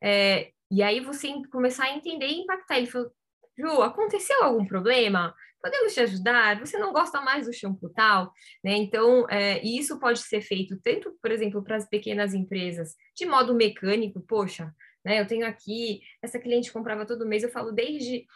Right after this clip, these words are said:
eu costumo comprar queijos artesanais, poxa, eu compro todo mês.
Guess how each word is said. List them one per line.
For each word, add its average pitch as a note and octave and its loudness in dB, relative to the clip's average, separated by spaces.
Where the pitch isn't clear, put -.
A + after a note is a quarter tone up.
eu G#3 2
costumo A#3 -2
comprar B3 -2
queijos A#3 -2
artesanais, A3+ 0
poxa, G3+ -4
eu F#3 -12
compro A3 -10
todo B3 -6
mês. G3+ 0